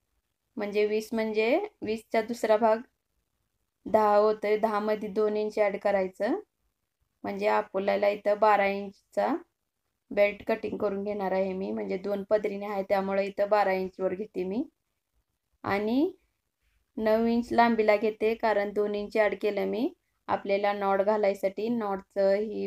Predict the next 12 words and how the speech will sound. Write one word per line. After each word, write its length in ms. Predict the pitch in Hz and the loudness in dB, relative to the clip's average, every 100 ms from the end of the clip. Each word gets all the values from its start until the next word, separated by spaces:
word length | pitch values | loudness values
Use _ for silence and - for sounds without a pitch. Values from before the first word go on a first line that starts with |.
| 196 | -4
पट्टी 260 | 208 - 202 | -6 -6 -2
तयार 200 | 202 190 | 0 0
करायची 380 | 196 196 190 196 | 0 0 0 -2
असते, 360 | 196 - 196 277 - _ _ _ - | -4 -4 -6 -6 -8 _ _ _ -2
त्यामुळं 400 | 202 196 196 208 | 0 0 0 0
मी 220 | 226 233 247 | 0 0 -2
दोन 260 | 190 208 202 | 2 2 2
इंच 220 | 208 214 _ 190 | -4 -6 _ 2
ॲड 200 | 190 190 | 2 0
करून 260 | - 202 190 | -4 -2 -2
घेतलं 360 | 202 202 190 208 | -4 0 0 4
जास्त. 380 | 208 190 - | 2 0 -4